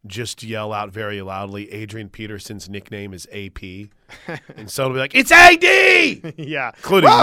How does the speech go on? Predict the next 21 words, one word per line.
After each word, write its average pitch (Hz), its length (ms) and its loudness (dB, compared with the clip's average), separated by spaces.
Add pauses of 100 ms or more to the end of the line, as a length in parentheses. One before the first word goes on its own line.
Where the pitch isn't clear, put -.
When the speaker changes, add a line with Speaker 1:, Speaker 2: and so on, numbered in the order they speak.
(120)
Speaker 1:
me. 117 60 0
Speaker 2:
there-, 147 140 -2
there's 180 260 0
Speaker 1:
Well, 220 120 8
Speaker 2:
signs 214 240 8
Speaker 1:
there's 240 100 4
Speaker 2:
of - 40 0
Speaker 1:
a-, 262 40 6
Speaker 2:
life 277 240 8
over 175 160 0
Speaker 1:
all 247 60 8
Speaker 2:
there. - 0 -
Speaker 1:
right, 247 180 10
we're 220 180 8
okay. 180 300 6
We're 156 140 2
okay. 135 360 0 (460)
Um, 151 520 6 (960)
gosh, - 220 -6
that's - 260 0
tough. 95 400 -10